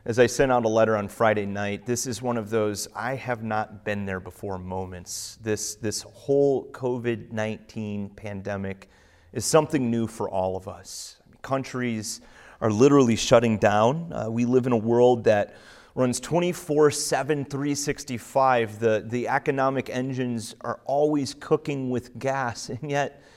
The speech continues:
this little virus has brought certain countries in our own nation almost to a standstill. We're, we're, we're slowing down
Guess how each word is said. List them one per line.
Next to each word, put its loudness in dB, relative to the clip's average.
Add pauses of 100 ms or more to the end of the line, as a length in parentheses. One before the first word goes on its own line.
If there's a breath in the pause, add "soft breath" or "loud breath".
(580 soft breath)
this -2
little 4
virus -2 (960)
has -2
brought 4 (600)
certain 0
countries -4
in -4
our 2
own -2
nation -6 (540)
almost -4
to -4
a 0
standstill. -6
We're, -4
we're, -2
we're -2
slowing 4
down 6